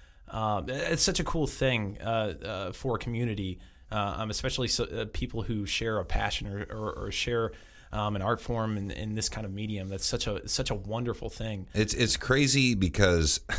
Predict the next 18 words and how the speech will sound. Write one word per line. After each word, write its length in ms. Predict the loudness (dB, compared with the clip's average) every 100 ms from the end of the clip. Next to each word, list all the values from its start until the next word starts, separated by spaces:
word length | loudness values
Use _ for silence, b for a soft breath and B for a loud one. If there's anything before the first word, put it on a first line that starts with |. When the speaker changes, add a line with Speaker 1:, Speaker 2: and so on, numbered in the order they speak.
| 6
Speaker 2:
<laughs> 220 | 6 6
people 320 | 4 6 6 8
are, 260 | 8 6 4 B B B 0
people 240 | 4 6
are 160 | 6 8
hitting 260 | 8 8
me 160 | 8 8
up 200 | 8 6
for, 140 | 6
like, 180 | 8 6
advice, 400 | 6 6 6 4
and 180 | 6 6 8
I'm, 320 | 8 6 4 B B B B B B
it 200 | 4 6
makes 280 | 8 8 8
me 120 | 6
laugh 400 | 8 8 8 6
because 320 | 4 6 4